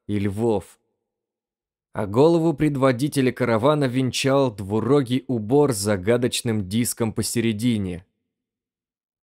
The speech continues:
Ехал с этим удивительным караваном маленький мальчик.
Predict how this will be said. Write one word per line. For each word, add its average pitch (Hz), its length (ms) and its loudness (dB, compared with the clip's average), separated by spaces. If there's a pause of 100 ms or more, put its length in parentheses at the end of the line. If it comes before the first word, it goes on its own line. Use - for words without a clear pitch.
(880)
Ехал 120 540 0
с - 100 -2
этим 147 380 0
удивительным 135 800 2
караваном 127 560 2
маленький 135 580 -2
мальчик. 127 540 -4